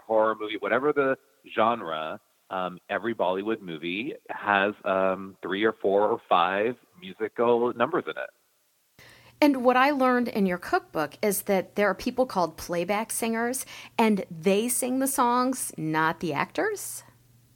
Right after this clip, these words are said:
Speaker 1: That's right.
Speaker 2: That's crazy.
Speaker 1: Yeah, I have, <laughs> because, because, um, they make so many musical films every year, I think it's too difficult to find actors, enough actors, who can both act and sing and dance. So what they do in Bollywood instead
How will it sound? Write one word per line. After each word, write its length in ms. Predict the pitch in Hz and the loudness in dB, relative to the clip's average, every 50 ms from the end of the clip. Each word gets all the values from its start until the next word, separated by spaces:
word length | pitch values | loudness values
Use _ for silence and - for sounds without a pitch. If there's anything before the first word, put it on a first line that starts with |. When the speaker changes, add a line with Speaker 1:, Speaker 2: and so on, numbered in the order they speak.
| _ _ _ - - 117 - - - | _ _ _ -14 -14 -12 -8 2 2
Speaker 1:
That's 300 | - 139 - - - - | 4 2 2 0 0 4
right. 340 | 110 104 98 92 85 82 - - | 6 6 6 6 4 2 -2 -2
Speaker 2:
That's 180 | - 320 - 185 | -2 -2 -2 -2
crazy. 180 | - 113 113 120 | -2 2 4 6
Speaker 1:
Yeah, 260 | 117 110 107 101 - - | 6 6 4 2 2 -2
I 120 | 117 113 | -4 -4
have, 180 | 127 117 117 - | -4 -6 -4 -6
<laughs> 0 | |
because, 400 | 147 135 - - - 160 131 127 - - 160 - | -8 -8 -8 -8 -8 -8 -8 -8 -12 -16 -14 -6
because, 360 | - 156 - - 165 175 196 180 - - | -6 -6 -2 0 0 0 0 -4 -8 -8
um, 360 | - 135 127 123 123 120 120 104 - | -4 -2 -2 -2 -2 -4 -8 -6 -6
they 100 | 123 120 | -6 -4
make 180 | 117 117 110 - _ - | -4 -6 -8 -8 _ -6
so 120 | - 117 120 | -4 -4 -4
many 220 | 120 120 120 117 | -4 -6 -8 -8
musical 420 | 110 107 101 92 101 - 104 95 - - | -8 -10 -10 -10 -8 -6 -6 -6 -4 -4
films 240 | 101 98 98 95 - - | -4 -4 -4 -6 -8 -6
every 280 | - 104 87 92 95 90 | -6 -6 -4 -4 -4 -4
year, 340 | 90 90 95 104 120 147 - _ - - - - | -2 0 0 0 0 -2 -4 _ -20 -14 -4 -4
I 80 | 120 | -4
think 240 | - - 143 139 - | -2 -2 -4 -2 -2
it's 140 | 135 - _ - - | -4 -6 _ -10 -8
too 80 | 139 - | -8 -6
difficult 460 | - 110 107 - 110 - 107 98 90 - | -2 -4 -4 -4 -2 -2 0 0 0 -2
to 60 | 95 | -8
find 340 | - - 98 95 95 95 - - | -4 0 0 0 0 0 -2 0
actors, 540 | 90 90 - _ - 104 98 92 95 92 - | 0 0 -2 _ -4 0 0 2 0 0 -2
enough 380 | - 110 104 101 104 104 98 - - | -6 -8 -2 2 2 2 2 0 -2
actors, 480 | 90 85 85 - - 90 85 87 87 - | -2 -2 -2 -2 -2 -4 -4 -4 -4 -6
who 120 | - 104 95 | -8 -10 -8
can 320 | - 104 95 90 90 87 - | -4 -2 -2 -2 -4 -2 -2
both 220 | 95 92 95 - _ _ _ _ - - - | 0 0 0 -4 _ _ _ _ -20 -6 0
act 320 | 110 107 104 101 - - - - | 2 2 2 2 -2 -8 -10 -6
and 220 | 107 101 104 104 - - | -6 -6 -6 -8 -14 -10
sing 300 | - 95 92 90 90 - 95 | -6 -6 -6 -6 -6 -6 -6
and 240 | 95 92 92 90 | -6 -6 -6 -6
dance. 380 | 92 92 80 78 76 76 - - _ - - _ - | -4 -2 -2 -2 -2 -4 -6 -10 _ -20 -20 _ -2
So 220 | - 120 110 110 107 | 0 2 2 2 2
what 220 | 104 110 107 - | 2 0 0 0
they 80 | 123 117 | -2 -6
do 180 | 110 113 107 101 | -4 -4 -6 -6
in 100 | 98 98 | -4 0
Bollywood 440 | 113 113 127 135 127 117 110 107 | 2 2 2 2 0 0 0 -2
instead 560 | 107 101 - _ - 165 160 143 120 113 107 | -2 -2 -6 _ 0 2 2 4 2 2 0